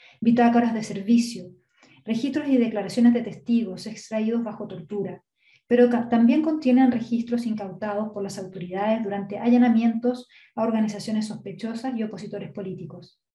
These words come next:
Por lo general, los archivos de organismos y estados represivos son difíciles de recuperar y rara vez están disponibles para que el público los examine.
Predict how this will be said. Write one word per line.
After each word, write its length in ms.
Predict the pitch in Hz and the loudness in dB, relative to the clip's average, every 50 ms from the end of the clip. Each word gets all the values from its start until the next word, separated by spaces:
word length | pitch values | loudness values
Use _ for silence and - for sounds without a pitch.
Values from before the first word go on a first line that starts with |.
| _ _ _ _ _ _ _ _ _ | _ _ _ _ _ _ _ _ _
Por 140 | - 240 233 | 0 2 4
lo 140 | 233 220 220 | 4 4 2
general, 500 | - - 240 220 214 214 214 226 254 277 | 2 0 0 2 2 2 2 2 2 0
los 160 | 294 269 - | 0 -2 -4
archivos 380 | 240 226 - - - 247 254 240 | -6 -8 -8 -4 0 2 2 2
de 60 | 240 | 2
organismos 500 | 233 208 208 220 240 233 233 233 240 240 | 0 0 0 2 4 4 6 4 2 2
y 60 | 226 | 0
estados 320 | - - - 220 214 214 214 | -6 -8 -10 -8 -8 -8 -8
represivos 720 | 220 208 - 190 175 - - 240 240 247 254 254 247 - | -10 -12 -14 -14 -12 -6 0 2 4 4 2 0 -4 -10
son 180 | _ - 254 254 | _ 0 2 4
difíciles 540 | 254 240 - - 320 311 330 339 320 302 277 | 4 2 2 0 -4 -2 -2 -2 -2 -2 -2
de 60 | 254 | -2
recuperar 640 | 240 240 226 208 175 202 202 208 202 185 180 185 - _ _ _ _ _ - | -4 -4 -6 -8 -10 -10 -8 -8 -8 -8 -10 -14 -18 _ _ _ _ _ 2
y 100 | 240 240 | 4 4
rara 280 | 240 240 262 262 247 240 | 6 6 4 2 2 0
vez 320 | 269 302 339 349 - - - | 0 -2 -4 -4 -8 -14 -16
están 240 | 233 - 254 247 247 | -10 -4 0 0 2
disponibles 600 | 247 - - 214 208 214 220 226 226 247 247 - | 0 0 -4 -8 -6 -4 -4 -4 -2 -4 -6 -6
para 220 | - 226 226 220 | -6 -6 -6 -6
que 80 | 208 185 | -8 -10
el 80 | - | -10
público 420 | - 220 220 214 226 233 226 220 214 | -8 -6 -6 -4 -4 -4 -6 -6 -8
los 340 | 214 214 208 202 - - 202 | -8 -8 -10 -10 -10 -12 -16
examine. 580 | - - - 202 196 185 180 170 170 170 165 | -16 -14 -12 -10 -8 -8 -6 -6 -6 -8 -8